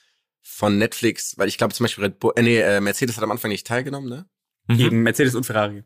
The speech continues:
Speaker 3: haben beide nicht teilgenommen.
Speaker 1: Mercedes und Ferrari, genau, weil es ja im Endeffekt war ja so eine Red Bull-Veranstaltung nur. Und dann ist immer die Frage, auch jetzt gibt's sozusagen immer noch Vereinbarungen in irgendwelchen Teams, weil manche kommen halt irgendwie so wenig vor.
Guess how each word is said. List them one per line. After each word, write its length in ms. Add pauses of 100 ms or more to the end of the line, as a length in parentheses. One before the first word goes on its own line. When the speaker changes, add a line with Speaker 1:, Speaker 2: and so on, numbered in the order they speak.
(100)
Speaker 3:
haben 100
beide 200
nicht 160
teilgenommen. 140
Speaker 1:
Mercedes 240
und 80
Ferrari, 280
genau, 120
weil 80
es 60
ja 60
im 40
Endeffekt 320
war 80
ja 60
so 80
eine 100
Red 140
Bull-Veranstaltung 600
nur. 220 (540)
Und 160
dann 100
ist 100
immer 140
die 80
Frage, 540
auch 140
jetzt 480
gibt's 280
sozusagen 300
immer 100
noch 100
Vereinbarungen 540
in 120
irgendwelchen 400
Teams, 300
weil 280
manche 260 (220)
kommen 160
halt 120
irgendwie 160
so 120
wenig 240
vor. 360